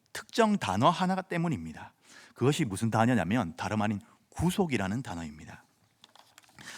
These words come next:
성경에서 가장 중요한 주제가 구속이라는 점은 이견의 여지가 없죠. 구속이라는 이 동사와 여기서 파생된 명사인 고엘,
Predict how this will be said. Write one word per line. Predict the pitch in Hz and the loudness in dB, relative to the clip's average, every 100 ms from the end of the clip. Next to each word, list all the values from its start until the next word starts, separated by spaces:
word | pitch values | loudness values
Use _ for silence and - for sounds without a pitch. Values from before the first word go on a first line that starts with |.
| - - | -18 -10
성경에서 | - 196 202 185 170 | 2 6 6 4 2
가장 | - - - 196 240 226 | -2 -2 -2 0 2 2
중요한 | - 135 151 127 | 2 2 2 0
주제가 | 107 104 87 90 95 76 - - - - | -2 -2 2 2 0 -2 -14 -20 -20 -6
구속이라는 | - 196 226 170 143 123 107 | 0 2 4 4 4 4 4
점은 | 95 117 107 - | 2 2 0 -2
이견의 | 117 143 185 170 131 | -6 -2 0 0 0
여지가 | 90 110 104 85 71 | 0 -2 -2 -2 -4
없죠. | - 107 - 101 78 - _ - - - - - - _ | -6 -8 -6 -8 -8 -14 _ -20 -20 -20 -20 -20 -20 _
구속이라는 | - 190 208 165 131 175 | 0 4 4 4 4 2
이 | 170 - | 0 0
동사와 | 98 101 110 120 87 85 85 | -2 0 2 2 2 0 2
여기서 | 123 147 139 | 0 0 -2
파생된 | - 156 175 165 170 | 0 0 2 2 0
명사인 | 127 98 95 113 87 | 0 -2 -2 -4 -6
고엘, | - - 98 123 85 - | -10 -6 0 0 0 -6